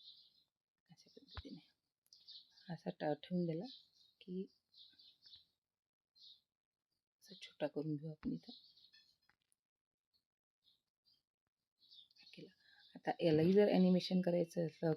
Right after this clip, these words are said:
किंवा आपल्याला एखादं फिल्टर लावायचं असलं तर आपण इथंही त्यांना, त्याला फिल्टर लावू शकतो अलग अलग पद्धतीचं. जे वाटलं तुम्हाला ब्लॅक,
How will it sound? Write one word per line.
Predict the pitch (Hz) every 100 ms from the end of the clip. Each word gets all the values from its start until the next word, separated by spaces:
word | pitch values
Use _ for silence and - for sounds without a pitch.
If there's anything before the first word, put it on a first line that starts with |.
| -
किंवा | 170
आपल्याला | 170 175 175
एखादं | 170 - 190
फिल्टर | - 165 170
लावायचं | 170 156 165 156
असलं | - 165
तर |
आपण | 175 175
इथंही | 165 - 202
त्यांना, | - 156 175 233 _ _ _ -
त्याला | 175 190
फिल्टर | 175 151
लावू | 156 143
शकतो | 147 165 -
अलग | 143 139
अलग | 139 - -
पद्धतीचं. | 165 - - - - - _ _ _ _ _ 156
जे | 160
वाटलं | 147 147 147
तुम्हाला | - 147 147
ब्लॅक, | 151 156